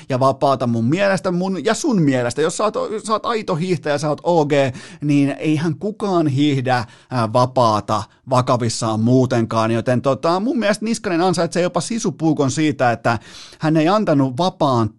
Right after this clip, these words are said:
hiihtotyylin ottaa tällaista niinku, ää, fanaattista ylivaltaa. Se on vähän nyt niinku coolia, se on vähän niinku lumilautailu aikoinaan tai skeittaaminen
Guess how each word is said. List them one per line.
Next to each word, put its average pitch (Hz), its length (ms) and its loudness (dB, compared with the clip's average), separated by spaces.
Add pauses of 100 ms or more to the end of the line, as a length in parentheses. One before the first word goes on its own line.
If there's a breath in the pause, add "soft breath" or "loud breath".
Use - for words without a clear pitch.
hiihtotyylin 135 640 0
ottaa 131 320 0
tällaista 127 320 -2
niinku, 127 420 0 (240 loud breath)
ää, 127 200 -2
fanaattista 135 680 0
ylivaltaa. 123 720 2
Se 190 80 -2
on 202 100 2
vähän 180 220 4
nyt 165 120 -2
niinku 143 260 0
coolia, 151 540 4
se 131 80 0
on 135 80 0
vähän 127 200 2
niinku 131 240 0
lumilautailu 123 800 0
aikoinaan 117 580 0
tai 117 160 -4
skeittaaminen 117 800 -6